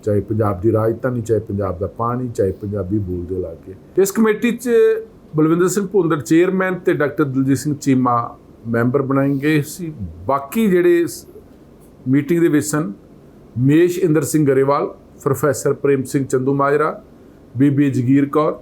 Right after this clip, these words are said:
ਬਿਕਰਮ ਸਿੰਘ ਮਜੀਠੀਆ, ਸਿਕੰਦਰ ਸਿੰਘ ਮਲੂਕਾ, ਗੁਲਜ਼ਾਰ ਸਿੰਘ ਰਾਣੀਕੇ, ਅਨਿਲ ਜੋਸ਼ੀ, ਹੀਰਾ ਸਿੰਘ ਗਾਬੜੀਆ। ਹਾਲਾਂਕਿ ਪਵਨ ਕੁਮਾਰ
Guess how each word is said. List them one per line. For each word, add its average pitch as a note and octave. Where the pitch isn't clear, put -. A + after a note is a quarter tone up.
ਬਿਕਰਮ C#3
ਸਿੰਘ D#3+
ਮਜੀਠੀਆ, C3+
ਸਿਕੰਦਰ D3
ਸਿੰਘ D3
ਮਲੂਕਾ, C3+
ਗੁਲਜ਼ਾਰ C#3+
ਸਿੰਘ E3
ਰਾਣੀਕੇ, D3
ਅਨਿਲ D#3
ਜੋਸ਼ੀ, C#3
ਹੀਰਾ D#3
ਸਿੰਘ D#3
ਗਾਬੜੀਆ। C3+
ਹਾਲਾਂਕਿ F#3
ਪਵਨ F3
ਕੁਮਾਰ E3+